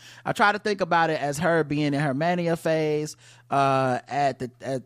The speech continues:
at those times, but sometimes I wonder, what if it's her real personality and her real thoughts?" Yeah, I mean, hmm. I don't know how you necessarily separate all that stuff,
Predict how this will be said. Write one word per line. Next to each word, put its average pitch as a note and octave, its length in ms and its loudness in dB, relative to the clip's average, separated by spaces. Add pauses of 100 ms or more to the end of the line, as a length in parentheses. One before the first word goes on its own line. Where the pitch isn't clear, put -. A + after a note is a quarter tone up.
at C#3+ 200 -6
those D3+ 240 0
times, E3+ 420 2
but C3+ 180 -2
sometimes F#3+ 420 0
I F3+ 40 4
wonder, E3+ 460 0 (320)
what D3 140 0
if F#3 100 -2
it's G3 120 2
her F#3 140 2
real D#3+ 340 2
personality E3+ 680 -2
and C3 100 -4
her C3+ 80 -2
real D3 320 0
thoughts?" C#3 600 -4 (1200)
Yeah, C#4 440 4
I A3+ 100 6
mean, A#3+ 460 2 (520)
hmm. B2+ 340 -6 (1300)
I F#3 140 2
don't A#3 380 4
know G#3 180 4
how F#3+ 220 2
you F3 180 -4
necessarily D3 800 0
separate B2+ 960 -4
all B2 260 -2
that A#2 180 -6
stuff, G#2 500 -10